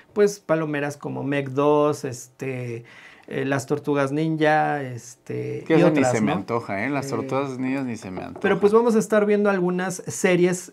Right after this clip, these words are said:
Speaker 1: este, ahorita vamos a retomar el streaming, donde pues sí hay algunas series y algunas películas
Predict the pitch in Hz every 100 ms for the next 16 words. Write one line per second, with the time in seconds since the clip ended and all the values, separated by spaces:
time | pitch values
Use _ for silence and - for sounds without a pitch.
0 | - 143 120 - 135 139 143 156 147 147
1 | 139 127 139 147 147 147 156 156 - 185
2 | 170 196 - - - 185 190 175 135 151
3 | 143 147 139 139 147 139 147 143 139 131
4 | 131 135 131 - 135 135 143 147 147